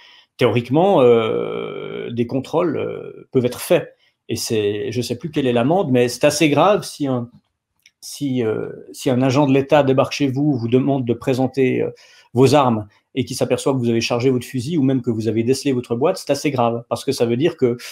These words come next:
ça sous-entend que vous avez eu l'intention d'utiliser votre arme à des fins, euh, privées, alors que c'est quand même une arme de guerre, et alors qu'elle doit être utilisée que pour la défense de la patrie, c'est-à-dire sur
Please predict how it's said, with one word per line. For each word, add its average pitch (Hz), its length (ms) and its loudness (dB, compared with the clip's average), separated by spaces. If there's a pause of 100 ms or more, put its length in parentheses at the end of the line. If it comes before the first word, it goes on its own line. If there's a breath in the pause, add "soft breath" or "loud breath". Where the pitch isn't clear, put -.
(220 loud breath)
ça - 160 0
sous-entend 147 480 0
que 143 100 0
vous 123 280 2
avez 127 260 4
eu 143 140 4
l'intention 151 800 0 (340)
d'utiliser 151 480 2
votre 139 260 0
arme 156 340 2
à 131 80 -2
des 131 140 0
fins, 131 400 -2
euh, 120 80 2
privées, 147 580 -2 (140)
alors 123 160 -2
que - 60 -16
c'est 123 100 -8
quand 120 100 2
même 131 100 0
une 120 100 0
arme 113 100 -2
de 110 80 -4
guerre, 113 380 -2 (280 loud breath)
et 120 120 6
alors 131 240 4
qu'elle 127 160 0
doit 127 160 8
être 143 180 0
utilisée 131 540 0
que - 80 0
pour 175 160 0
la 139 80 4
défense 135 320 0
de 127 80 0
la 117 100 0
patrie, 120 380 -6
c'est-à-dire 143 320 -2
sur 135 180 -4